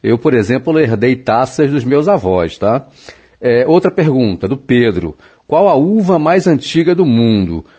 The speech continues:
Olha, eu de fato não sei, tá? Existem mais de dez mil uvas em cultivo hoje no mundo e posso citar alguns exemplos. A Pinot Noir da Borgonha é muito antiga,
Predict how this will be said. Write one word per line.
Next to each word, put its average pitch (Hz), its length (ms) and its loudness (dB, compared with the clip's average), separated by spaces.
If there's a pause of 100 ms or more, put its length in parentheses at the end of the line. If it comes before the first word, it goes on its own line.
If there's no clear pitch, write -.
(180)
Olha, 107 240 0
eu 120 240 2
de 139 80 -12
fato 143 340 -4
não 196 140 0
sei, 104 380 -2
tá? 104 240 0
Existem 107 260 -4
mais 127 240 -2
de 143 80 -4
dez 131 400 -2
mil 117 420 -2
uvas 123 560 -2
em 139 140 -6
cultivo 123 800 -4
hoje 104 320 -2
no 107 120 -4
mundo 113 500 0 (480)
e 117 640 2
posso 107 160 -2
citar 135 200 -2
alguns 139 200 0
exemplos. 120 480 -2
A 92 60 -4
Pinot 123 180 -2
Noir 110 380 0 (600)
da 95 200 -2
Borgonha 98 640 -2
é 104 120 -2
muito 104 440 0
antiga, 143 560 -2